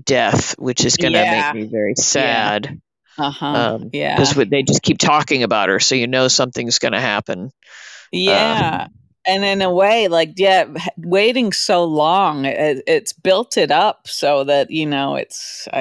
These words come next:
Speaker 2: it's gonna be tough to
Speaker 1: Yeah, it's like waiting,
Speaker 2: do it
Speaker 1: waiting for the
Speaker 2: justice.
Speaker 1: shoe to drop. Yeah.
Speaker 2: Yeah. So we'll see how that, how that goes. But yeah, that
Speaker 1: Uh,
Speaker 2: will
Speaker 1: but
Speaker 2: be very
Speaker 1: part of me
Speaker 2: sad.
Speaker 1: is just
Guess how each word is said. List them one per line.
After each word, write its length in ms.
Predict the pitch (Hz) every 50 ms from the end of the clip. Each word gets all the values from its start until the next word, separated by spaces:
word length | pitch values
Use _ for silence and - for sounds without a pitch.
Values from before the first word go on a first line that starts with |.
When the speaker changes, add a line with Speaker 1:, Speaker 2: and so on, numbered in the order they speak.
| 120
Speaker 2:
it's 120 | - - -
gonna 180 | - 175 165
be 120 | 143 151 -
tough 580 | - - - - 190 175 135 151 - - - -
to 320 | - - - - - 151 - _ _ _ - - - - _ -
Speaker 1:
Yeah, 360 | 160 175 190 202 202 175 147
it's 160 | 123 - -
like 180 | 160 147 143 -
waiting, 360 | 156 151 123 - - 85 90 -
Speaker 2:
do 140 | - 180 - 147
it 20 |
Speaker 1:
waiting 180 | 151 151 156 147
for 160 | 165 - -
the 80 | 101
Speaker 2:
justice. 240 | - - - - -
Speaker 1:
shoe 160 | 175 180 175 160
to 100 | 147 127
drop. 520 | 104 135 123 127 123 120 123 143 - - - - - - -
Yeah. 320 | 139 139 143 139 131 127 127
Speaker 2:
Yeah. 380 | - - - - - - 143 139 151 - _ _ _ _ _ _ -
So 400 | - - - 156 147 151 147 143 - _ -
we'll 180 | 160 160 165
see 300 | 165 - - - 165 165
how 240 | 165 160 160 143 139
that, 220 | 139 139 135 - - _ _ 151 151
how 120 | 151 151
that 240 | 151 147 143 - -
goes. 460 | - 139 143 143 139 131 - 139 - - -
But 220 | 135 135 - -
yeah, 200 | 143 151 143 139
that 120 | 147 151
Speaker 1:
Uh, 80 | 185 180
Speaker 2:
will 100 | 151 156
Speaker 1:
but 100 | 185 165
Speaker 2:
be 60 | 151
very 180 | 147 156 147 147
Speaker 1:
part 180 | 202 196 196 202
of 60 | 190
me 140 | 175 170 160
Speaker 2:
sad. 40 | 156
Speaker 1:
is 80 | 147 - - _ -
just 220 | 143 131 - -